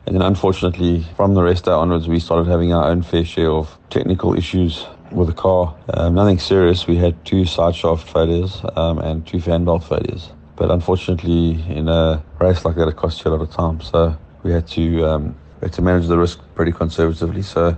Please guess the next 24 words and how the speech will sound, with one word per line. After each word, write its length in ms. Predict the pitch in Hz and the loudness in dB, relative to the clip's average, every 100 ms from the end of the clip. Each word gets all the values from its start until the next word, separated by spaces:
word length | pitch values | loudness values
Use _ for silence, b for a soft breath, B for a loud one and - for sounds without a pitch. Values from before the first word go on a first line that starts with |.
| - - | -4 -2
we 100 | 110 | 0
did 200 | 127 110 | 2 2
that. 320 | 110 127 - | 2 2 0
Um, 480 | 98 98 98 95 82 - - | 2 4 4 0 -2 -8 0
we 120 | 90 | 2
obviously 300 | 92 90 87 | 2 0 -4
didn't 160 | 92 | 0
enjoy 320 | 92 85 92 90 | 0 2 2 2
finishing 340 | 90 85 85 | 0 -2 -4
fiftieth, 640 | 85 90 - 87 85 - | -4 -8 -4 -4 -4 -4
and 100 | 78 | -4
then, 300 | 82 85 85 85 - | 0 0 -2 -6 -8
um, 240 | 80 82 80 | -2 -2 -2
the 60 | |
big 220 | 80 90 92 | -4 -4 -4
issue 240 | 90 87 | -6 -6
is 80 | 80 | -4
starting 320 | - 85 85 | -2 0 0
at 100 | 85 | -2
the 60 | - | -4
back 240 | - - | -4 -4
of 80 | 82 | -6
the 40 | |
pack 320 | - 87 87 | -4 -6 -6